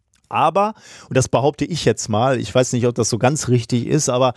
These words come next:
sie haben's eher, ähm, so aus Gründen der Vollständigkeit untersucht. Sie wollten eben, so, man, als Physiker ist man ja, äh, sorgfältig, man will die Naturkonstanten messen,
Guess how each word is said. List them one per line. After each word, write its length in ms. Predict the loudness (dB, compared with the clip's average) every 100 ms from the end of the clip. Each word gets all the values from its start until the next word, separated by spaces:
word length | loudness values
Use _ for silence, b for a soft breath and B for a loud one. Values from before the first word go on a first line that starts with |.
| B B B B
sie 220 | -2 0
haben's 320 | 2 0 -4
eher, 560 | -4 -2 0 0 -2 -6 _ _ _ _ -14
ähm, 760 | -4 0 0 -2 -8 -8 -10 -8
so 380 | -4 0 0 0
aus 600 | 0 0 0 -4 -8 -8 -8 -4
Gründen 580 | 0 0 0 -6 -8 0
der 160 | 0
Vollständigkeit 1120 | 0 0 0 -2 -4 -4 -4 -6 -2 0 0
untersucht. 560 | -2 -2 -2 -2 -6 -4
Sie 140 | -2
wollten 320 | 2 0 0 -2
eben, 380 | -2 0 -2
so, 100 | -4 -6
man, 320 | -8 -2 -2
als 160 | 0 0
Physiker 320 | 0 0 2
ist 140 | 0 0
man 100 | 0
ja, 120 | 0
äh, 340 | -2 -4 -4
sorgfältig, 680 | 0 0 0 -2 -2 -2 -4
man 180 | -2 0
will 100 | 0
die 100 | 2
Naturkonstanten 920 | 0 2 0 2 -2 0 -2 -2 -2
messen, 380 | 0 0 0 -4